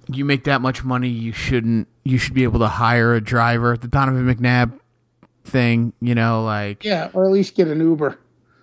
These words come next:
Speaker 1: Right. I think it goes the same thing, man. If you, you make that much money, you should not be setting off your own fireworks.
Speaker 2: Yeah. Well, and the thing was, like, on Sunday when I was looking at this,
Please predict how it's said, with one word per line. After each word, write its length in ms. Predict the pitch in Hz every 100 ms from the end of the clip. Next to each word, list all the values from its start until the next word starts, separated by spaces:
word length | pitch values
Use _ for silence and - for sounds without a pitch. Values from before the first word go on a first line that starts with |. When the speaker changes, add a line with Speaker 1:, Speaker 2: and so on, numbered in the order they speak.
| _
Speaker 1:
Right. 500 | 139 151 175 143 107 - _ _ _ _ _ _ _ _ _ _ _ _
I 120 | 135 160
think 180 | 208
it 80 | 190
goes 240 | 180 190 185
the 80 |
same 280 | 165 196 190
thing, 280 | 175 196 202
man. 240 | 151 139
If 180 | 127 120
you, 120 | 160 - _ _ -
you 160 | 160
make 180 | 196 180
that 180 | 175 185
much 220 | 170 -
money, 220 | 175 175
you 200 | 139 170
should 460 | 196 - 185 151 127
not 420 | 143 165 151 - _ _ - - _ _ _ _ _ _ _ _ _
be 120 | -
setting 300 | 139 - 147
off 160 | 147 127
your 100 | 139
own 100 | 127
fireworks. 760 | 127 151 165 107 - - - - _ _ _ _ _ _ _ _ _
Speaker 2:
Yeah. 380 | 175 185 170 143 -
Well, 360 | 247 269 247 - _ _ -
and 120 | 214
the 60 | 214
thing 240 | 247 240
was, 440 | 233 226 214 180 -
like, 360 | 202 190 _ _ -
on 160 | 208
Sunday 560 | 202 - 233 247 196 185
when 120 | 180
I 40 | 175
was 100 | 170
looking 140 | 180
at 60 | 170
this, 240 | 165